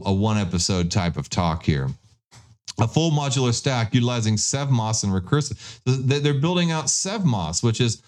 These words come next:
Celestia, Ethereum Virtual Machine O S, and Cosmos O S,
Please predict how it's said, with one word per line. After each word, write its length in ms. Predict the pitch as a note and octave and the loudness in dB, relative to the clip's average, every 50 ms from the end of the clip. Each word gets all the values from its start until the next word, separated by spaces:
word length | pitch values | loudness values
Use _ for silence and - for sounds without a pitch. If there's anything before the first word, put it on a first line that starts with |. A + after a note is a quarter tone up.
| - - | -8 -4
Celestia, 760 | - - C#3+ C#3 C#3+ F3 F3+ F3+ - - F#3 D#3 B2+ G#2+ F#2+ | -2 0 0 0 0 -2 -2 -4 -2 0 0 0 0 0 -2
Ethereum 500 | G#2 G2+ G2+ D#3 D3+ D#3 D#3+ D#3+ D3 B2+ | -4 -2 0 0 2 2 2 2 2 0
Virtual 320 | A#2+ C#3+ D3 D3 - D#3+ | 0 0 0 0 0 0
Machine 380 | C#3 B2+ A#2 - - E3+ E3+ E3+ | 2 2 0 0 2 2 2 2
O 200 | - D3+ D3 C#3+ | 0 0 0 0
S, 280 | C#3+ C3+ C#3 B2+ - - | 0 0 0 -2 -2 0
and 200 | A#2 A#2 G#2+ G#2+ | 0 0 0 0
Cosmos 680 | - - D3 F#3+ G#3 E3+ D#3+ C3 A2 F#2+ E2 - - - | -2 -2 0 0 2 2 2 2 2 0 0 -2 0 0
O 200 | G#2 F#2+ F#2 F2+ | 2 2 2 2
S, 340 | E2 D#2 D#2 - - - | 0 0 -2 -4 -4 -6